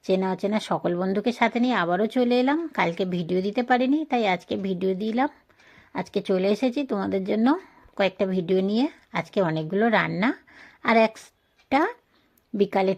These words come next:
টিফিনের পকোড়া নিয়েও চলে এসেছি। দেখো রান্নাগুলো, এই শাকটা যেটা রান্না করলাম, এই শাকটার নাম হলো, আমরা এটাকে সাঞ্চে শাক বলি, তোমরা কি বলো জানি না।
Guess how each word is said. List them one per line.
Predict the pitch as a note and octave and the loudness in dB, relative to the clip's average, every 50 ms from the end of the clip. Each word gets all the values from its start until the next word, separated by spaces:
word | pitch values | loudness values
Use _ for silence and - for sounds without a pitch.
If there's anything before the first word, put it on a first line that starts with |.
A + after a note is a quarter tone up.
| - - | -2 -4
টিফিনের | G#3 F#3+ F#3 - - G#3+ A3+ B3 C4 B3+ - | -4 -4 -2 -2 -2 0 0 0 0 0 0
পকোড়া | F3+ D#3 - - E3+ F3 F3+ | -2 -2 -2 0 0 0 0
নিয়েও | F#3 F#3+ G3+ A3+ C4 C4 | 2 2 2 4 2 2
চলে | B3 C#4 C4+ C4 C4 | 2 0 0 2 0
এসেছি। | B3+ B3+ - C4 C4 - D#4 E4+ F4 - _ _ _ _ _ _ _ _ _ - | 0 0 -2 -6 -4 -4 -6 -6 -6 -8 _ _ _ _ _ _ _ _ _ -6
দেখো | D#3 D#3 D3+ C#3+ - - B3+ | -4 -4 -4 -4 -4 -2 0
রান্নাগুলো, | B3+ G#3+ F3 E3 E3 E3+ E3+ E3 F3+ G3 A#3 C#4+ - - | 0 2 0 0 -2 -4 -4 -4 -4 -4 -4 -6 -8 -6
এই | - G#3 G#3 A#3 G#3+ - | -2 2 2 2 2 0
শাকটা | - - F#3+ F3+ - - _ - B3 | -2 -2 -2 -2 -2 -4 _ -6 -4
যেটা | A3 G#3+ G3 - A#3 | -4 -4 -2 -2 -2
রান্না | G#3 F#3 D#3+ D#3+ D#3 E3+ F3 | -2 0 -2 -2 -2 -4 -4
করলাম, | - A#3+ B3 B3 A3 F#3+ G#3 C#4 - - _ _ - - - - - _ _ - | -2 -2 -2 -2 0 0 -2 -2 -4 -6 _ _ -20 -20 -20 -20 -20 _ _ -8
এই | - G#3 G3+ | -4 -4 -4
শাকটার | - - G#3 F3+ - - _ - A3+ A3 | -4 -4 -4 -4 -4 -6 _ -4 -2 -2
নাম | A3 G3+ F3+ E3 E3+ F#3+ F3+ | 0 0 0 0 0 0 -2
হলো, | F#3+ A3 C4 | -2 0 0
আমরা | C#4+ A3+ F#3 E3+ E3 F3 F#3 G3 | 0 0 0 -2 -2 0 -2 -2
এটাকে | F#3+ G#3 G#3 - C#4 | -2 -2 -4 -4 -4
সাঞ্চে | B3 - - F3+ D#3+ D#3+ D#3 - G#3 G#3 | -4 0 0 0 0 0 -2 -4 -6 -4
শাক | - C4 B3+ | -2 -2 -2
বলি, | A#3+ A#3+ C4+ C#4+ D4 F4 G4 - _ _ - - - - - - - | 0 0 0 0 0 -2 -4 -6 _ _ -20 -20 -20 -20 -14 -4 0
তোমরা | G3+ F#3+ G3 G3 G#3+ A3+ | 0 0 0 0 0 -2
কি | A3 - - F#3+ | -2 -2 -2 0
বলো | F3+ F#3+ G3 G#3+ B3 | 2 2 2 2 2
জানি | A3+ G#3 F#3+ E3+ E3+ F3+ F#3+ | 2 2 0 0 0 0 0
না। | G#3 A#3 D4 | 2 2 2